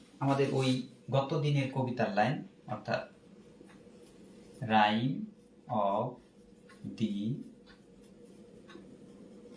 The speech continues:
ancient mariner।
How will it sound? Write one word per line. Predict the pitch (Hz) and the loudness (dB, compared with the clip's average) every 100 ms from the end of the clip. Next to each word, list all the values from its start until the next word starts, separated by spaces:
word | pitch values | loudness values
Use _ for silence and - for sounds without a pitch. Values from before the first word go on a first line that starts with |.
| - - | -20 -6
ancient | 120 107 - - 117 113 127 147 - - - - - - - - - - - - - - - - - - - - - - - - - 117 | -2 -2 -4 -6 -2 -2 -2 -4 -10 -20 -20 -20 -20 -20 -20 -20 -20 -20 -20 -20 -20 -20 -20 -20 -20 -20 -20 -20 -20 -20 -20 -20 -2 2
mariner। | 113 147 | 2 0